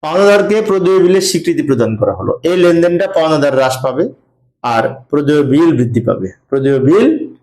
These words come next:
বৃদ্ধি পাবে। এই যে পাওনাদারে কমে যাবে, প্রদেয় হিসাব বাড়বে। কেন বলি? একজন পাওনাদার আমার কাছে টাকা পাবে, নিতে এসেছে দুই হাজার টাকা। আমি বলছি, "না, আজকে দিতে পারবো না।"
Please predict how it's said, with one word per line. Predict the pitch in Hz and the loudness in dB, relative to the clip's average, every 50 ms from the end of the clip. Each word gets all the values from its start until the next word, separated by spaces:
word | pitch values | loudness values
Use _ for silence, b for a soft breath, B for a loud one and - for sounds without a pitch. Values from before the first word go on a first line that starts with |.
| _ _ _ _ _ _ _ _ | _ _ _ _ _ _ _ _
বৃদ্ধি | 139 151 165 135 117 131 | -2 -2 0 0 0 0
পাবে। | - - 101 - 92 95 - - - _ _ _ _ _ _ | 0 -2 -2 -4 -6 -8 -8 -12 -20 _ _ _ _ _ _
এই | - 127 | -8 -8
যে | 117 - 123 - - - - - - _ _ _ _ _ _ _ | -6 -4 -6 -6 -6 -8 -12 -18 -20 _ _ _ _ _ _ _
পাওনাদারে | 135 135 135 139 139 139 139 143 147 | -6 -4 -2 0 2 2 2 2 0
কমে | 147 143 156 156 165 165 | 0 -2 -4 -4 -2 0
যাবে, | 160 175 170 196 240 294 - - - _ _ _ _ _ _ _ | 0 0 0 0 -2 -4 -6 -12 -16 _ _ _ _ _ _ _
প্রদেয় | 147 147 139 139 | -2 0 0 0
হিসাব | 131 123 - 120 110 | 0 0 -2 -2 -2
বাড়বে। | 104 95 98 92 92 90 98 - - _ _ _ _ _ _ _ _ _ _ | -2 -4 -4 -4 -6 -8 -8 -10 -12 _ _ _ _ _ _ _ _ _ _
কেন | - 170 156 147 | -6 -2 -2 -2
বলি? | 131 117 117 117 135 185 226 - - b b b b b b _ _ - | 0 0 -2 -2 -2 -4 -6 -8 -14 b b b b b b _ _ -8
একজন | 175 170 151 165 175 165 | -6 -4 -2 -2 -2 0
পাওনাদার | 139 165 147 147 147 131 139 139 151 | 0 -2 0 0 0 0 0 0 0
আমার | 151 139 139 131 | 0 -2 -2 -4
কাছে | 135 123 123 123 | -4 -4 -4 -4
টাকা | 120 135 123 127 | -4 -4 -4 -4
পাবে, | 113 117 113 113 131 151 | -4 -4 -2 -2 -2 -2
নিতে | 160 147 - 117 | -2 -2 -2 -2
এসেছে | 110 95 - - 87 - - 92 - _ _ _ _ _ _ _ _ _ _ _ - | -2 -2 -4 -6 -6 -6 -10 -16 -20 _ _ _ _ _ _ _ _ _ _ _ -4
দুই | 208 196 | -2 0
হাজার | 170 127 107 - - | 0 -2 -2 -4 -4
টাকা। | - - - 101 - - _ _ _ _ _ _ _ | -6 -8 -8 -12 -16 -16 _ _ _ _ _ _ _
আমি | - 160 175 | -12 -6 -2
বলছি, | 175 170 160 131 143 | 0 0 0 0 0
"না, | 147 151 | 0 0
আজকে | 143 117 113 113 - - | -2 -2 -4 -4 -4 -4
দিতে | 127 120 123 120 131 | -4 -2 -2 -2 0
পারবো | 113 110 98 92 98 | 0 0 -2 -2 -4
না।" | 98 - - - - | -6 -6 -10 -14 -20